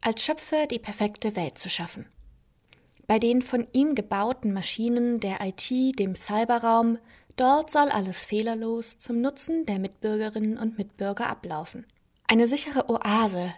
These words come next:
in der alles schön und alle Menschen gut sind. Dieser Anspruch, etwas Besseres zu schaffen als die normale Welt, also perfekter zu sein als die Götter,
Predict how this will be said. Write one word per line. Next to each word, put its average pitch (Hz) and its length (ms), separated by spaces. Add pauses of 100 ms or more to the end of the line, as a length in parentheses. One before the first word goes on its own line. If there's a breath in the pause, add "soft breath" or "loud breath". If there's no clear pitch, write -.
in 202 160
der 202 160
alles 226 280
schön 247 460
und 220 380
alle 202 160
Menschen 196 560
gut 175 260
sind. - 400 (680)
Dieser 202 220
Anspruch, 233 600
etwas 214 380
Besseres 262 520
zu 214 100
schaffen 247 500
als 196 240
die 196 140
normale 185 480
Welt, 208 380 (420 loud breath)
also 262 320
perfekter 262 580
zu 196 160
sein 208 440
als 190 320
die 185 120
Götter, 220 400